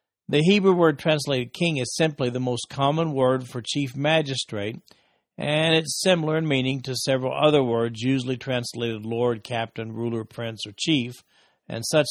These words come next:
like. If a man ruled over a city with two or three hundred people, he called himself their king back then. Abram rounds up three hundred and eighteen of his trained servants and wins Lot's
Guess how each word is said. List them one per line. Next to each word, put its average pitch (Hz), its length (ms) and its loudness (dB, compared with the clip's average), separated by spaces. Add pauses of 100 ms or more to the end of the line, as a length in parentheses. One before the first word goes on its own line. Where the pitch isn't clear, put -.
like. 104 400 -12 (720)
If 147 80 -2
a 170 60 4
man 202 280 8
ruled 190 240 6
over 160 240 2
a 131 80 -2
city 185 280 2
with 127 200 -4 (100)
two 156 220 -2
or 123 120 -4
three 143 220 -4
hundred 123 220 -2
people, 139 440 0
he 139 440 -6
called 135 300 0
himself 127 480 -2
their 123 180 0
king 143 500 -2
back 101 300 -6
then. 98 360 -10 (520)
Abram 139 460 4
rounds 131 360 0
up 151 160 4 (100)
three 139 180 -4
hundred 131 220 -2
and 120 80 -2
eighteen 143 460 -2
of 117 100 -2
his 113 200 -4
trained 135 380 -2
servants 135 580 0
and 123 200 -4
wins 135 320 -2
Lot's 135 300 2